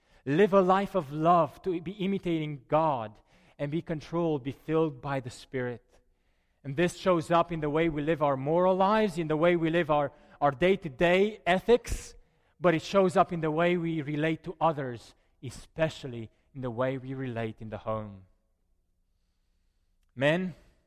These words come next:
fathers, the quality of our fatherhood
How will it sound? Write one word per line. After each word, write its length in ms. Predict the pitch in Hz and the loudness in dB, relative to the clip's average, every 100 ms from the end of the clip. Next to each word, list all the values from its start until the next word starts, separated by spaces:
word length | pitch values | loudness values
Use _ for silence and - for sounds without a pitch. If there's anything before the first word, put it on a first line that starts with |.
| _ _ _ _ _ _ | _ _ _ _ _ _
fathers, 540 | 135 135 147 147 - _ _ _ _ _ _ _ _ _ _ | 0 0 0 -6 -12 _ _ _ _ _ _ _ _ _ _
the 80 | - | -12
quality 720 | - - 156 175 180 - 175 | -12 0 2 2 -2 -4 -6
of 160 | 185 139 | -4 -4
our 140 | 143 | -4
fatherhood 580 | 135 123 120 117 107 101 | -4 -4 -4 -6 -10 -12